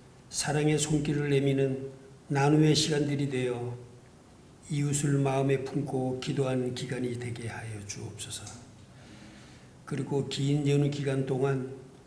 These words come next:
오고 가는 길들을 무사하게 보살펴 주옵소서. 아직도 끝을 모르는 코로나 십구로 많은 고통을 감당하고 있습니다. 주님의 뜻하심이 이루어져서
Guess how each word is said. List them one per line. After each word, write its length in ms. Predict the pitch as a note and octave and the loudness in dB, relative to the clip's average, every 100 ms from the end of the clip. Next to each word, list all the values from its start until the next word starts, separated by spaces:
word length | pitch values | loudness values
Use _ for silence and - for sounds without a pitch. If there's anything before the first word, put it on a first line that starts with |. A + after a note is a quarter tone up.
| - - | -20 -4
오고 280 | D3+ C#3 C#3+ | 0 2 2
가는 300 | D3 C#3+ C#3+ | 4 2 2
길들을 480 | D3 D3 C#3+ C#3+ C#3+ | 0 0 0 2 2
무사하게 960 | C3+ C3+ D3 C#3 C3+ C#3+ C3+ B2+ - - - | 2 0 2 2 4 4 4 0 -6 -12 -12
보살펴 540 | - C3+ B2 A#2+ B2+ A#2+ | -6 -4 -4 -6 -8 -6
주옵소서. 580 | G#2+ G2 - - - - - - - - - - - - - - - - - - | -8 -10 -10 -12 -12 -14 -20 -20 -20 -20 -20 -20 -20 -20 -20 -20 -20 -20 -20 -14
아직도 640 | - D3 - - C#3 C3+ - | -6 -4 -4 0 0 2 -2
끝을 300 | D#3+ D#3 D3 | -2 0 2
모르는 520 | C#3+ C#3+ C#3+ C#3+ C#3 | 2 2 4 4 2
코로나 420 | - D3 C3+ C3+ | -2 -2 0 0
십구로 600 | C3 - - - C3 C3 | -2 -6 -8 -6 -4 -2
많은 480 | B2+ C3 C3+ C#3+ C#3+ | 0 2 4 4 4
고통을 440 | C#3+ C#3 C#3+ C#3 | 2 -2 0 0
감당하고 600 | C3+ C3+ B2+ B2+ A#2+ A#2+ | 0 -2 -2 -2 -2 -2
있습니다. 520 | A#2 - A#2+ A2+ - - - - - - - - - - - - - - | -4 -6 -10 -12 -14 -20 -20 -20 -20 -20 -20 -20 -20 -20 -20 -20 -20 -8
주님의 380 | D#3 D3 D3+ D3 | 0 4 4 2
뜻하심이 520 | D#3+ E3 - - D3+ | -2 -2 -4 0 0
이루어져서 920 | C#3+ C#3 C#3 C#3 B2+ B2+ - A#2+ A#2 | 0 -2 2 2 2 -2 -2 -6 -8